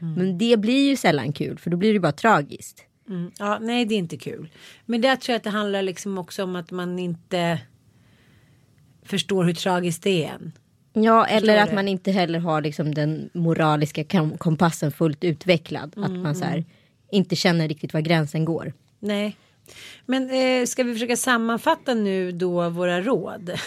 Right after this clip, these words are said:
Speaker 2: Ja.
Speaker 1: <laughs>
Speaker 2: Men självdistans.
Speaker 1: Men jag efterlyser, får jag bara
Speaker 2: Ja.
Speaker 1: efterlysa mer kvinnor och tjejer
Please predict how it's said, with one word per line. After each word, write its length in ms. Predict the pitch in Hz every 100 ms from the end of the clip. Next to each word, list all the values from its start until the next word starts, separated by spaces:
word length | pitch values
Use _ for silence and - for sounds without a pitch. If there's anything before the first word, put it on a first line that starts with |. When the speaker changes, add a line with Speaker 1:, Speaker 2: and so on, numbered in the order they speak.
| - -
Speaker 2:
Ja. 180 | 165 160
Speaker 1:
<laughs> 40 | 190 165 170 233 - 220 - - -
Speaker 2:
Men 120 | 247
självdistans. 460 | 320 320 - 370
Speaker 1:
Men 80 | 339
jag 140 | 240 269
efterlyser, 580 | 330 359 330 - 190
får 120 | 170 262
jag 60 |
bara 100 | 277
Speaker 2:
Ja. 40 | 302
Speaker 1:
efterlysa 720 | 202 190 - 330 330 - 269
mer 560 | 233 247 254 180 170 165 -
kvinnor 580 | - 220 196 190 196
och 160 | 185 190
tjejer 640 | - 208 185 202 151 160